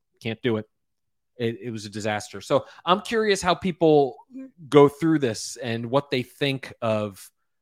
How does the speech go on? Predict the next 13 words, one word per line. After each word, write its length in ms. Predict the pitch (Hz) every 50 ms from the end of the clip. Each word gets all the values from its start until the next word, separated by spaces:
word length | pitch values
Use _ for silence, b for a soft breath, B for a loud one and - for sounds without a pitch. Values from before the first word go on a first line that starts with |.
| _ _ _ _ -
these 340 | 113 98 131 135 143 139 -
type 300 | - - 131 131 - -
of 140 | 117 104 -
things 640 | _ - - 143 135 120 110 107 107 - - - 131
that 120 | 120 110 107
are 120 | 110 104
taking 580 | - - 139 123 - - 123 113 110 110 113 117 _ -
indoor 380 | 147 139 139 131 135 127 120
golf 320 | 104 123 120 113 113 110 - - _
from 240 | - 117 104 104 101 -
just 340 | - 135 123 - - -
sim 240 | - 147 135 131 120
rounds, 640 | 120 123 123 117 107 95 95 101 110 113 - - -